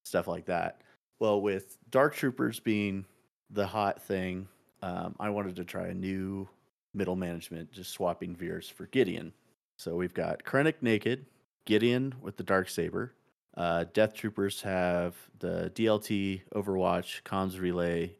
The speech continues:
and the config. Then we have Imperial Dark Troopers with frag, assault, cannon, and programmed. One Dark Trooper, not double Dark Trooper. Um, and then two Shores, two Mortars.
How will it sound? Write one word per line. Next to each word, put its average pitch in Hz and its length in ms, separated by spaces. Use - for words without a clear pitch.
and 82 720
the 85 580
config. 92 540
Then 92 120
we 90 120
have 87 440
Imperial 90 400
Dark 135 260
Troopers 139 720
with 90 540
frag, 98 400
assault, 95 380
cannon, 92 340
and 87 140
programmed. 139 600
One 113 420
Dark 92 220
Trooper, - 420
not 95 240
double 85 220
Dark 87 260
Trooper. - 340
Um, 95 480
and 90 140
then 87 160
two 123 180
Shores, 113 340
two 110 100
Mortars. 98 680